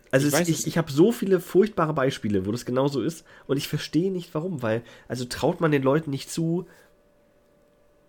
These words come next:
Speaker 1: Ich, ich weiß gar nicht, wie man's erklären kann.
Speaker 2: Ich weiß, ich kann's, ich kann's auch nicht, ich kann's, ich kann's
Speaker 1: Weil ich meine, es gibt ja auch Filme, die haben einfach den englischen Titel behalten. Es sind sehr wenige, zugegeben, aber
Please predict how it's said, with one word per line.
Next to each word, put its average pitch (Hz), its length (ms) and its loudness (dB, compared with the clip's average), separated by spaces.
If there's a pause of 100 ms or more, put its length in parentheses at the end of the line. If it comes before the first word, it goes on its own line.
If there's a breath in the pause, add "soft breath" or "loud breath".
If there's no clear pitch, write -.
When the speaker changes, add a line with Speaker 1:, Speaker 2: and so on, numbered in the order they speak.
(380 loud breath)
Speaker 1:
Ich, - 200 -16
ich - 140 -14
weiß 156 180 -4
gar 147 100 0
nicht, 156 140 -2
wie 160 80 -2
man's 156 240 -2
erklären 190 480 -8
kann. 101 260 -4 (920 soft breath)
Speaker 2:
Ich - 160 -14
weiß, 123 380 -8
ich - 140 -16
kann's, 131 280 -4
ich 120 120 -14
kann's 135 200 -4
auch 147 80 -6
nicht, 151 240 -10
ich 123 140 -12
kann's, - 420 -6 (120)
ich - 120 -20
kann's 135 140 -6
Speaker 1:
Weil 117 80 0
ich 139 60 -4
meine, 139 120 4
es 139 120 -2
gibt 196 200 -2
ja - 60 4
auch 160 100 -2
Filme, 180 300 2
die 151 180 -2
haben 151 180 -4
einfach 135 260 -8
den 135 180 -6
englischen 101 320 -6
Titel 151 180 -4
behalten. 139 440 -4 (600)
Es - 140 -8
sind 139 240 0
sehr 113 220 6
wenige, 127 380 2
zugegeben, 147 600 0
aber 113 400 2